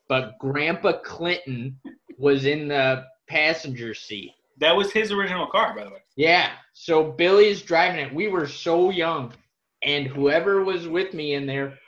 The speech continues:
Speaker 1: we were, like, goofing around and, like, doing the, like, poking each other and then, like, fighting a little bit. And Grandpa Clinton was, like, chuckling, like, "Oh gosh, I can hear that Robert's getting a little angry." And he's like,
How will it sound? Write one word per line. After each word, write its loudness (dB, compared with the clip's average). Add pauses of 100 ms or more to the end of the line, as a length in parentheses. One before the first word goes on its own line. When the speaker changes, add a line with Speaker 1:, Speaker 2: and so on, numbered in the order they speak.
(180)
Speaker 1:
we 2
were, 4
like, 2
goofing -2
around 0
and, 0
like, -2
doing -4
the, -4 (420)
like, 2 (160)
poking 0
each -8
other 0
and -6
then, -4
like, -4
fighting 0
a -4
little 0
bit. 0 (600)
And -2
Grandpa -2
Clinton -6
was, -4
like, -2
chuckling, -4
like, -6
"Oh -2
gosh, 0
I -4
can -8
hear -2
that -4 (800)
Robert's -4
getting -4
a -6
little 0
angry." -2 (300)
And -8
he's -2
like, -2